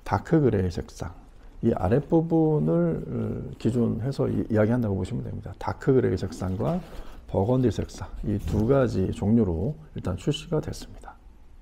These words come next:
뭐, 어, 호불호가 있을 수 있는데, 뭐, 보통 뭐 여자분들은 이 버건디 색상을 선호하는 것 같고요. 남자분들은 보통 이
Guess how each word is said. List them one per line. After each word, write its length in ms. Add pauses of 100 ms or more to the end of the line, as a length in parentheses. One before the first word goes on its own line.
(280)
뭐, 320 (1200)
어, 280
호불호가 320
있을 200
수 160
있는데, 360
뭐, 440
보통 220
뭐 160
여자분들은 640
이 60
버건디 360
색상을 720
선호하는 480
것 60
같고요. 480 (460)
남자분들은 720
보통 280 (100)
이 140